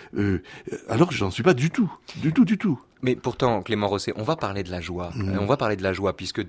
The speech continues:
Speaker 2: dans votre œuvre, il y a un texte, à mon avis, majeur, comme son nom l'indique, qui s'appelle La Force majeure, qui
Speaker 1: Mhm.
Speaker 2: décrit la joie. Mais avant d'en venir à ça, vous dites que vous n'êtes pas du côté des pessimistes. Mais un jour, vous m'avez raconté que vous étiez dans le métro avec Sioran,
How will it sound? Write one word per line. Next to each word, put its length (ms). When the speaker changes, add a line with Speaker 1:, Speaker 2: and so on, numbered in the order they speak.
Speaker 2:
dans 140
votre 260
œuvre, 220
il 100
y 60
a 140
un 120
texte, 400
à 40
mon 180
avis, 320
majeur, 440
comme 120
son 180
nom 120
l'indique, 300
qui 20
s'appelle 200
La 80
Force 300
majeure, 360
qui 160
Speaker 1:
Mhm. 40
Speaker 2:
décrit 280
la 100
joie. 220
Mais 160
avant 240
d'en 140
venir 280
à 80
ça, 180
vous 120
dites 140
que 80
vous 100
n'êtes 160
pas 120
du 100
côté 200
des 80
pessimistes. 600
Mais 120
un 240
jour, 320
vous 100
m'avez 200
raconté 440
que 100
vous 160
étiez 140
dans 120
le 60
métro 380
avec 160
Sioran, 480